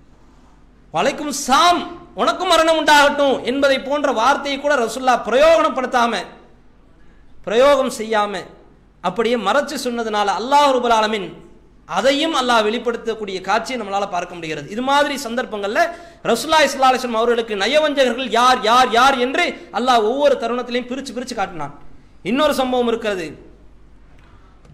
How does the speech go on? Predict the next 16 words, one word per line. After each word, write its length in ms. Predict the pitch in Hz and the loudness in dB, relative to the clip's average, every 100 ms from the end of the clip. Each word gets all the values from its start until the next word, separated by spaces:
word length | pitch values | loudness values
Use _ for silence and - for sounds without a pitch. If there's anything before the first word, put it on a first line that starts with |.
| - - - - | -20 -20 -20 -6
அல்லாஹ்வினுடைய 580 | 190 269 285 262 233 226 208 | 0 4 6 6 2 0 -2
தூதர் 380 | 269 294 254 170 - - - - - | -4 0 0 -2 -12 -16 -20 -20 -4
எல்லாருக்கும் 720 | 220 294 320 320 330 339 277 | 0 4 6 4 2 -4 2
காட்டப்பட்டார்கள். 720 | 277 277 277 247 240 208 190 139 - - - - - - - - - | 2 2 0 2 2 0 -4 -8 -14 -20 -20 -20 -20 -20 -20 -20 -4
அல்லாஹ்வினுடைய 600 | 254 311 349 339 330 302 269 269 | 0 4 6 4 2 2 2 0
தூதருக்கு 380 | 311 269 277 294 | 0 0 0 -2
நயவஞ்சகர்கள் 640 | 247 302 320 320 294 277 240 | 0 0 0 2 2 2 0
யார் 300 | 214 254 269 | 2 4 2
என்றும் 260 | 262 285 247 | 0 -2 -2
காட்டப்பட்டாங்க. 540 | 214 180 165 151 123 113 - - - - - - - - - - | -4 -6 -10 -12 -12 -18 -20 -20 -20 -20 -20 -20 -20 -20 -20 -6
அப்படி 380 | 170 185 240 214 185 | -4 0 0 0 -2
உபை 240 | 180 214 220 | 0 0 2
பின் 180 | 196 - | -4 -2
சலூலாக 460 | 190 233 233 214 | -4 0 0 0
இருக்கட்டும், 420 | 214 214 233 277 285 - - - - | 0 -4 -2 -2 -4 -12 -20 -20 -8
அவனை 360 | 160 226 254 | 0 2 4